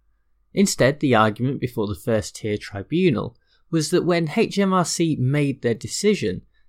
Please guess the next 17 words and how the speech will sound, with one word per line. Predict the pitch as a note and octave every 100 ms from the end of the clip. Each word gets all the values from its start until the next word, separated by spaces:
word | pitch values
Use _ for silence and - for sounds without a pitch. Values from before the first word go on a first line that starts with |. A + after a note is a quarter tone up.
| _
they | E3+ E3 D#3 -
erred | G3+ G3+ F2+ A2+ A#2+
by | - C3 B2+ B2+
failing | - - F#3 G3+ F#3+
to | E3+
take | - D#3+ D3
into | C3+ A#2+ B2
account | A#2 - F3+ D#3 -
the | A#2+ A#2+ - _
serious | - - A3 G#3+ F#3 D3+ -
detrimental | - D3+ - - C#3+ C3+ A#2+ A#2 -
impact | G3+ A#3 A3+ - - - -
that | - -
the | -
decision | G#2+ B2+ - A2+ A2
would | G#2+ A2
have | - A#3 C3 A2